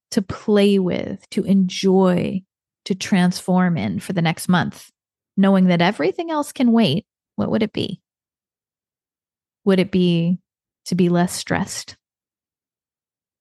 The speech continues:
To drink more water? <laughs> Would it be to take a little walk every day, see friends more? Or maybe write a page a day of a book that you've always wanted to write?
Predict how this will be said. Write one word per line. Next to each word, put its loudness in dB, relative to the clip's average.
To 2
drink 0
more 2
water? 0
<laughs> -20
Would 4
it 0
be 0
to 2
take 0
a 0
little 2
walk 0
every -2
day, -4
see -2
friends -2
more? -4
Or 2
maybe 4
write 0
a -2
page -4
a 0
day -2
of 0
a 2
book -4
that -2
you've 0
always 0
wanted 0
to -2
write? -2